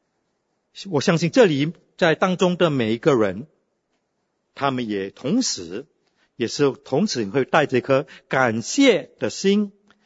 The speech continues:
敬畏上帝的心，一同的来敬拜这位上帝，因为这一切都是从神那里来的。当大家以这样的心彼此的来到上帝面前服侍、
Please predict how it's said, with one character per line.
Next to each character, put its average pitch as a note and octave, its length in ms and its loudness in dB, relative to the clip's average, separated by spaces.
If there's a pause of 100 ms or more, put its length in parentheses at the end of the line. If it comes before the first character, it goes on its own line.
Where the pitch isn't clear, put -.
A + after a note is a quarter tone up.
(140)
敬 B3+ 260 2
畏 A3+ 160 6
上 A#3+ 380 2
帝 E3+ 160 -2
的 A#2 140 0
心， F3+ 500 -2 (340)
一 A#3+ 120 -4
同 D3 240 -4
的 D3+ 120 2
来 A#2 460 0 (200)
敬 C#3+ 200 -6
拜 A#2 120 -2
这 G#2+ 140 -6
位 F#2 80 -6
上 F2+ 260 -12
帝， G#2+ 280 -12
因 B3 100 -6
为 C4 80 0
这 D4+ 160 2
一 C4 60 0
切 C4+ 160 2
都 A#3+ 100 -6
是 A3 60 -4
从 C#3+ 240 -8
神 A2 200 -8
那 A#2+ 120 -6
里 G2 120 -10
来 F#2+ 200 -14
的。 D3+ 200 -12 (1600)
当 G#3 180 4
大 G3 180 6
家 F#3+ 200 4
以 D#3 120 0
这 B3+ 140 2
样 A3 140 6
的 C#3+ 80 4
心 D#3+ 400 2 (200)
彼 E3+ 160 2
此 D3 220 2
的 D3+ 160 4
来 B2 380 4 (100)
到 D#3+ 140 4
上 G3 240 0
帝 E3+ 100 -2
面 D#3+ 240 2
前 B2 260 -2
服 C3 360 -4
侍、 G#3+ 420 -4